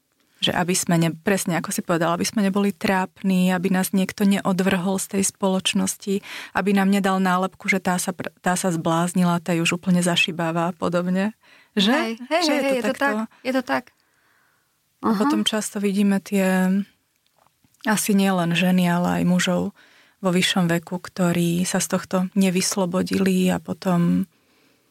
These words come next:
Speaker 1: nevedia, čo so životom, že nevedia si ho nejako nanovo vytvoriť.
Speaker 2: Mhm.
Speaker 1: A to je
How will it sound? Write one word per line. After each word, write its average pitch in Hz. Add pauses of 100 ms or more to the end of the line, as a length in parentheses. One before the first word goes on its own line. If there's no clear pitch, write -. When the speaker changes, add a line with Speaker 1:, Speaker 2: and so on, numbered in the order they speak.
(220)
Speaker 1:
nevedia, 202
čo -
so 175
životom, 180 (140)
že 180
nevedia 202
si -
ho 175
nejako 180 (380)
nanovo 196
vytvoriť. 185 (240)
Speaker 2:
Mhm. 220
Speaker 1:
A 262
to -
je 202